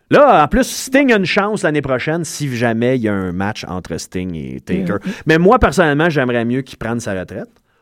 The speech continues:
Speaker 1: Euh, pour
Speaker 2: Ben
Speaker 1: la simple et bonne raison que je suis pas sûr qu'il est capable encore. Et deuxièmement, ça va vraiment laisser de la place à d'autres. Parce que autant que WrestleMania, moi, je l'ai grandement apprécié. C'est un des meilleurs WrestleMania des dernières années, selon moi.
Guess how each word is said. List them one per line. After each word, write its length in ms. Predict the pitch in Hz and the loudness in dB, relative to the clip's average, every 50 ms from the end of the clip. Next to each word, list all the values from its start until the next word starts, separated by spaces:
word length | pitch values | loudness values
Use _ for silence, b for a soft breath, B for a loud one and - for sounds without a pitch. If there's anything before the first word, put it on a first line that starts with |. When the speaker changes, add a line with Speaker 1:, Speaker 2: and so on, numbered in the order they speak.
| _ _ _ _ _ _ _ - | _ _ _ _ _ _ _ -4
Speaker 1:
Euh, 280 | 110 113 117 117 110 107 | -2 0 0 0 0 -2
pour 200 | - - 123 123 | -2 0 0 2
Speaker 2:
Ben 60 | 127 | 2
Speaker 1:
la 60 | 131 | 4
simple 200 | 202 220 - 247 | 4 4 4 4
et 20 | |
bonne 140 | 214 190 175 | 4 4 4
raison 260 | 160 151 147 190 226 | 4 4 4 2 2
que 80 | 180 170 | 0 0
je 40 | - | -2
suis 40 | - | 0
pas 120 | - 202 | 0 0
sûr 160 | - - 269 - | 0 0 0 0
qu'il 80 | 202 | 2
est 20 | 156 | 2
capable 340 | 156 135 - 147 139 131 | 2 2 2 2 0 0
encore. 440 | 120 110 101 - 135 151 190 196 - - | 0 -2 -4 -4 -4 -4 -4 -4 -4 0
Et 280 | - 165 208 254 247 - | 2 2 2 2 0 -2
deuxièmement, 840 | 120 147 214 247 214 185 202 175 160 156 156 160 175 190 208 208 208 202 b b b b b b b b b b b b | 0 0 0 2 0 0 0 0 0 0 0 0 0 0 0 -2 -4 -8 b b b b b b b b b b b b
ça 260 | - - - 160 139 | -18 -12 -8 -6 -4
va 120 | 131 147 160 | -4 -4 -4
vraiment 420 | 135 131 123 135 135 135 147 143 | -4 -4 -4 -4 -4 -4 -6 -6
laisser 380 | 135 117 107 101 - - 131 127 | -6 -6 -8 -8 -10 -10 -10 -10
de 80 | 120 110 | -10 -10
la 120 | 92 90 | -12 -12
place 380 | - 113 107 107 107 - - - - | -12 -12 -12 -12 -12 -16 -18 -18 -16
à 100 | 104 101 | -14 -12
d'autres. 460 | 90 87 80 69 - _ _ _ _ _ | -10 -10 -12 -12 -14 _ _ _ _ _
Parce 200 | 185 165 - - | -4 -2 -2 0
que 200 | 214 214 220 - - _ _ _ _ - | 0 0 0 -2 -6 _ _ _ _ -2
autant 400 | 247 294 277 - - 320 330 285 | 0 0 0 0 -2 -2 -2 0
que 80 | - | 0
WrestleMania, 560 | 170 156 151 151 - 185 165 160 151 151 180 214 | 2 2 0 0 0 -2 0 0 0 2 2 2
moi, 160 | 208 220 214 | 4 4 2
je 80 | 151 160 | 2 2
l'ai 80 | 147 | -2
grandement 440 | 131 117 139 160 175 185 180 180 185 | -2 -2 -2 0 0 0 0 0 -2
apprécié. 520 | 170 - - 139 120 113 - - 139 180 202 | -2 -2 -2 -2 -2 -2 -4 -6 -6 -8 -6
C'est 140 | - 139 | -6 -4
un 80 | 131 143 | -4 -2
des 140 | 143 135 127 | -2 -2 0
meilleurs 260 | 131 135 139 151 156 | 0 2 2 2 2
WrestleMania 640 | 143 135 127 - 143 127 123 120 117 117 123 135 139 | 2 0 0 -2 -4 -4 -2 -2 -2 -2 -2 -2 -2
des 160 | 123 113 110 | -2 -2 -2
dernières 480 | 104 120 113 107 113 110 113 117 110 110 | -2 -2 -4 -4 -4 -6 -6 -4 -4 -4
années, 240 | 104 101 104 117 | -4 -4 -4 -6
selon 380 | 120 - 123 107 107 98 98 95 | -6 -4 -4 -4 -4 -4 -4 -6
moi. 260 | 95 92 95 110 151 | -6 -8 -8 -10 -10